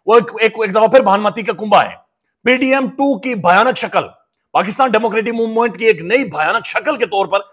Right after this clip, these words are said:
यह तस्वीर यहां पर मौजूद है। यह खौफनाक है। शहबाज शरीफ becomes, uh, पीएम,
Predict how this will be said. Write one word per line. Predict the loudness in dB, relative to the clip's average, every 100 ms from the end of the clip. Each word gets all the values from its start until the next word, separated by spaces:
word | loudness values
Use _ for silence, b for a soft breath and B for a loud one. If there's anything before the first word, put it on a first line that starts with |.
| b b
यह | 0
तस्वीर | 0 0 2
यहां | 2
पर | 2
मौजूद | 0 0 -2 -4
है। | -6 -10 _ b
यह | 0
खौफनाक | 4 4 2 -2 -2
है। | -12 _ _ _ _ _ _ 2
शहबाज | 4 4
शरीफ | 4 -2
becomes, | 2 2 0
uh, | 0 2 2
पीएम, | 0 0 0